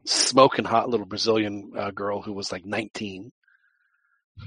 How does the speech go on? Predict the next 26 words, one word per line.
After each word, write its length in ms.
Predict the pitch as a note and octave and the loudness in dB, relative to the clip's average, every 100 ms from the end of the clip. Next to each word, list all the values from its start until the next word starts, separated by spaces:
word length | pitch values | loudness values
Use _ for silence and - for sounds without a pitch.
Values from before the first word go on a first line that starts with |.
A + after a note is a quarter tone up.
| - | -14
And, 380 | G#2+ G#2+ G#2 G2 | -10 -8 -8 -6
uh, 140 | F#2+ | -2
they 100 | G2 | 4
were 80 | A#2 | 4
on 80 | A#2 | 6
their 80 | A2+ | 4
way 100 | A2+ | 2
to 80 | A2+ | 2
Can-, 220 | G#2 - A2+ | 0 0 -6
like, 320 | A#2 G#2+ - | -2 -2 2
Cancun, 420 | B2 A2+ A2 A2+ | 0 2 -2 -2
like, 160 | G#2 - | -4 4
that 160 | A#2 A#2 | 6 8
afternoon 380 | A2 A2+ A2 | 6 0 0
after 220 | A2 G#2+ G2+ | 0 -2 -4
the 80 | |
game. 220 | G2+ G2+ G2+ | -4 -4 -4
They 80 | |
were 80 | F2+ | -6
catching 320 | - A2 G#2 | 0 0 0
a 20 | G2+ | -2
flight 240 | G#2 G2+ | -2 -2
to 80 | G2+ | -4
go 100 | G2 | -6
to 80 | G2+ | -6
Cancun, 400 | F2 E2 E2+ | -8 -10 -14